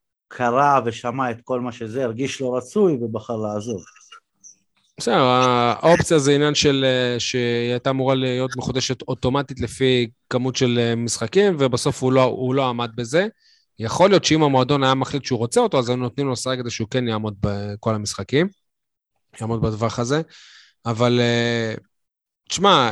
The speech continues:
Speaker 2: אין ספק שאם, שאם אתה שואל אותו, הוא עשה את הטעות של החיים שלו, של הקריירה שלו אולי שהוא עזב את חיפה,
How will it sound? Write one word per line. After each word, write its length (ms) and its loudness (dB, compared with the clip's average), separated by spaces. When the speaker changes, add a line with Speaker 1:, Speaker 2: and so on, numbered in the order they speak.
Speaker 2:
אין 260 2
ספק 320 -2
שאם, 240 2
שאם 200 0
אתה 140 0
שואל 300 0
אותו, 220 -4
הוא 160 -4
עשה 480 0
את 120 -6
הטעות 300 -2
של 140 0
החיים 280 -2
שלו, 220 -4
של 180 -2
הקריירה 340 -2
שלו 140 -2
אולי 180 0
שהוא 140 -6
עזב 160 -8
את 80 -18
חיפה, 320 -10